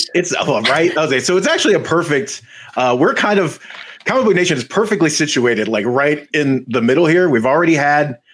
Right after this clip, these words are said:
uh, an event or two and s-, and some things come out. Obviously, Netflix is adding to the gaming stuff because of Geek Week, and, like, we've already just now, uh, we're waiting on some stuff, uh, but we've also seen, like, the new,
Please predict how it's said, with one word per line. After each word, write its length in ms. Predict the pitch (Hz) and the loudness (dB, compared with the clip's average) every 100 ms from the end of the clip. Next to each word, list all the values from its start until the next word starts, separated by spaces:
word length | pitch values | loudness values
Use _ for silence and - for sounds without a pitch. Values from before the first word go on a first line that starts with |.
| _ - | _ -4
uh, 280 | 123 123 - | 0 0 0
an 100 | 127 | -2
event 300 | 113 120 120 | -2 -2 0
or 80 | 107 | -2
two 280 | - 120 113 | 0 0 0
and 100 | 110 | -2
s-, 80 | |
and 180 | - 113 | -2 -2
some 180 | - 104 | -2 -2
things 280 | 117 110 113 | 0 -2 0
come 180 | 117 113 | 0 0
out. 180 | 110 - | 0 0
Obviously, 600 | 135 123 120 127 113 110 - _ 117 | -2 0 0 0 0 -2 -8 _ 0
Netflix 720 | 135 135 127 131 131 - - | 0 -2 0 0 0 -4 -2
is 180 | - 107 | -4 -2
adding 320 | 127 139 151 151 | -2 0 0 0
to 100 | 147 | -2
the 120 | 135 | 0
gaming 540 | 135 143 143 143 143 _ - | 0 2 2 0 -2 _ -6
stuff 440 | - 160 143 143 | -4 0 -2 -2
because 220 | 120 - 104 | -2 -2 -2
of 140 | 101 | -2
Geek 220 | 165 170 | -2 0
Week, 260 | 147 156 151 | 2 2 2
and, 140 | 117 | 0
like, 120 | 107 98 | -2 -2
we've 160 | 107 | -2
already 300 | 131 139 127 | 0 2 0
just 340 | - 151 - - | 0 -2 -2 -2
now, 520 | 131 135 117 98 135 _ - - | 0 0 0 0 -2 _ -10 -4
uh, 60 | 123 | 0
we're 80 | 123 | 2
waiting 360 | 170 285 196 | 2 2 2
on 160 | 151 143 | 0 0
some 140 | 127 | -2
stuff, 420 | 110 139 123 - - - - | 0 0 -2 -4 -16 -12 -4
uh, 120 | 123 | -2
but 120 | 117 120 | 0 0
we've 160 | 135 | 0
also 320 | 139 - 165 151 | 0 0 0 -2
seen, 380 | 151 143 139 | 0 0 2
like, 180 | 123 110 | 0 -2
the 80 | 110 | -2
new, 260 | 110 110 | -2 -4